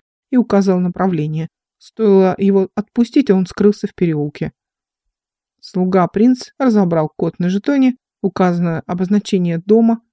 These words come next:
он нашел первым. Они забрались по пандусу на верхний этаж четырехэтажного корпуса. Помещение для жилья представляло собой три каморки,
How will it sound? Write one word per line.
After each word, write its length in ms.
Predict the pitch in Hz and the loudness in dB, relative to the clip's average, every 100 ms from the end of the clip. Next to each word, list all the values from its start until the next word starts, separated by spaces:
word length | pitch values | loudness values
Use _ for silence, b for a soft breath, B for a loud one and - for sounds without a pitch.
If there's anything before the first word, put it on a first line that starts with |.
| _ _ | _ _
он 200 | 196 190 | 2 4
нашел 380 | 185 - 180 180 | 0 -4 -4 -4
первым. 440 | - 160 147 147 - _ _ _ _ _ _ _ | -4 -4 -4 -10 -12 _ _ _ _ _ _ _
Они 320 | 180 208 277 285 | 2 2 2 -2
забрались 520 | 202 180 170 185 180 | -2 -2 2 0 0
по 160 | - 170 | -6 -8
пандусу 520 | - 170 165 - 170 | -4 -4 -4 -6 -4
на 120 | 175 | -2
верхний 380 | 175 160 180 170 | -2 -4 -8 -8
этаж 340 | 190 - 165 - | -8 -6 -8 -8
четырехэтажного 960 | - 180 175 165 - - 165 160 160 - | -8 -6 -4 -6 -8 -8 -8 -6 -8 -4
корпуса. 580 | 240 247 233 220 226 220 _ _ - | -4 -2 -4 -4 -6 -6 _ _ -2
Помещение 560 | 240 254 - 262 254 | 4 4 2 2 4
для 220 | 220 208 | 6 4
жилья 420 | 202 208 202 208 214 | 6 4 4 2 0
представляло 640 | 196 - - 185 180 170 | -6 -10 -4 -2 0 -2
собой 400 | - 185 175 226 | -4 -4 0 0
три 180 | 208 190 | 0 -4
каморки, 580 | - 170 208 - 214 | -2 0 0 0 -6